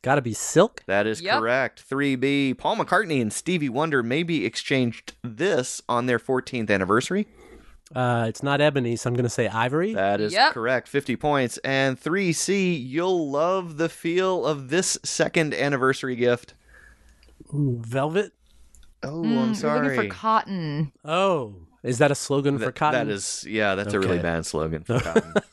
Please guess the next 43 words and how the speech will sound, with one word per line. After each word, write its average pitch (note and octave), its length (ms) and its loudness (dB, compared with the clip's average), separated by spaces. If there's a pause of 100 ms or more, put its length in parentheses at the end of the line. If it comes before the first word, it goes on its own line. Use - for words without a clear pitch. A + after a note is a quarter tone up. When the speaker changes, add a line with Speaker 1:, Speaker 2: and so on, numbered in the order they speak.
(400)
Speaker 2:
The B2+ 280 -2
A A2+ 200 0
I G#2 180 2
loves G2 500 0
slogans. F2+ 600 0
We F2+ 100 0
had F2+ 100 0
a F2 80 0
whole G2 200 2
round F2 320 2
of E2+ 140 -2
them E2+ 140 0
a E2 100 2
few F2+ 220 2
weeks F2+ 240 -2
ago. F2+ 180 -4
Speaker 1:
Right, B2+ 220 0
I B3+ 80 2
Speaker 3:
Hmm. A3+ 60 0
Speaker 1:
heard A#2 200 -2
it. F2+ 100 -14 (960)
Speaker 3:
Uh, F#3 260 -2
number C4 260 0
four, A3+ 440 0
this A3+ 320 0
single A#3 380 0
season G#3+ 320 0
record G#3 280 0
for G3 120 0
victories A3+ 540 0
in F#3 100 0
an F3 160 2
N F#3 140 4
B F#3 160 0
A F3 80 2
season E3+ 440 0
is E3 260 -2
seventy-three. G3+ 1080 -2
Which - 340 2
team D#4 240 0
holds A#3+ 340 0
this, - 220 -6
Dave? D#3+ 380 0